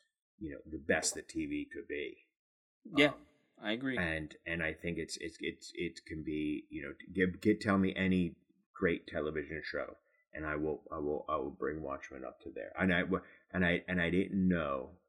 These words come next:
Speaker 1: how much I would like it before. I was very suspicious.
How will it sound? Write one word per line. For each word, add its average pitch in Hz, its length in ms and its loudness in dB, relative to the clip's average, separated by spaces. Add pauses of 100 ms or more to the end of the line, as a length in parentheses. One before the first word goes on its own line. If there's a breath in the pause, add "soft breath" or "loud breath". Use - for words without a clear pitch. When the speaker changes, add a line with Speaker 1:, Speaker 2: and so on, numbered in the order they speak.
(380)
Speaker 1:
how 82 80 -2
much 80 280 -6
I 78 60 0
would 71 200 -8
like - 220 -12
it - 120 -18
before. 71 360 -6
I - 60 -2
was 73 120 -4 (160)
very 76 280 -2
suspicious. - 840 -12